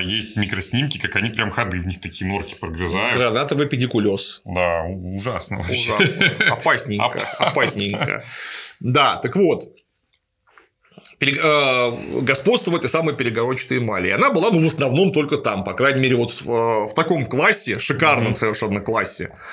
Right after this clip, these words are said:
Speaker 2: А, это сразу видно, что заказывали вот люди где-то уровня императора.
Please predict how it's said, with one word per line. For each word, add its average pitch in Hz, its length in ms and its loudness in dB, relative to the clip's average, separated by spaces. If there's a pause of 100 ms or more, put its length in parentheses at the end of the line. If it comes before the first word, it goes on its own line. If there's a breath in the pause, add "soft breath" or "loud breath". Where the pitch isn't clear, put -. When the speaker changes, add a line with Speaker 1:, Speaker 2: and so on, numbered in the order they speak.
(260 loud breath)
Speaker 2:
А, 95 380 -2 (720)
это 151 460 0
сразу 156 340 2
видно, 196 260 2
что 135 140 0
заказывали 135 640 2
вот 107 260 0
люди 143 280 2
где-то 135 300 2
уровня 127 600 4
императора. 131 640 0